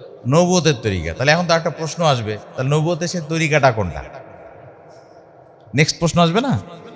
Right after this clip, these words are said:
মানে এখান থেকে তো এখন চলে আসবে যে তাহলে নবুয়তের কোন তরিকায় আমরা থাকবো? সবাই তো দাবি করছে নবুয়তের তরিকায় আছে।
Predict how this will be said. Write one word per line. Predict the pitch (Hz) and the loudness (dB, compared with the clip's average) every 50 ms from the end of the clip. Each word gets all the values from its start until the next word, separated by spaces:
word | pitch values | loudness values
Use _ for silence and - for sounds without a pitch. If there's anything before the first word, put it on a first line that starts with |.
| - - - | -20 -4 0
মানে | 131 131 143 | 4 6 6
এখান | 151 156 185 180 | 8 8 6 6
থেকে | 175 185 180 190 | 6 4 4 4
তো | 180 | 4
এখন | 190 185 185 175 - | 4 4 4 4 4
চলে | 180 175 170 | 4 6 6
আসবে | 160 143 123 127 | 6 4 2 -2
যে | 123 135 | -2 -4
তাহলে | 135 151 151 156 | -6 -4 -4 -4
নবুয়তের | 160 160 170 185 180 202 180 160 - | -4 -4 -4 -4 -4 -4 -6 -2 4
কোন | 196 233 247 226 | 4 4 6 6
তরিকায় | 208 220 202 185 180 180 165 | 4 4 4 6 6 4 6
আমরা | 156 147 135 | 6 4 2
থাকবো? | - 127 120 98 87 80 67 - - - - - - - - - - - | 2 0 -2 -2 -2 -6 -8 -8 -10 -14 -16 -16 -16 -18 -18 -18 -10 -2
সবাই | - - 170 190 208 214 | 2 4 4 6 6 4
তো | 208 202 | 4 4
দাবি | 180 185 180 180 | 4 4 4 4
করছে | 175 175 170 175 | 0 0 0 2
নবুয়তের | 165 156 139 147 135 135 123 - | 2 4 4 4 2 2 0 0
তরিকায় | 123 117 113 110 110 98 87 | 2 2 4 4 4 4 4
আছে। | 80 - - | 0 -4 -8